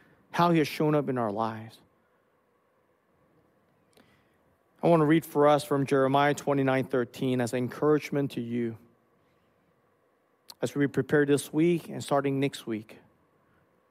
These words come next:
for this twenty-one days of fasting and praying.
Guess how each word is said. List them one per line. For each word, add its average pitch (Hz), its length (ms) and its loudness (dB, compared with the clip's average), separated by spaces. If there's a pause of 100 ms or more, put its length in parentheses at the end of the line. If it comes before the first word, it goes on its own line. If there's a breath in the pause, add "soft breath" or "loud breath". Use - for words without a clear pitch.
(320)
for 143 160 0
this 143 160 0
twenty-one 165 640 2
days 143 340 4
of 120 120 -6
fasting 127 500 -2
and 110 160 -6
praying. 110 400 -8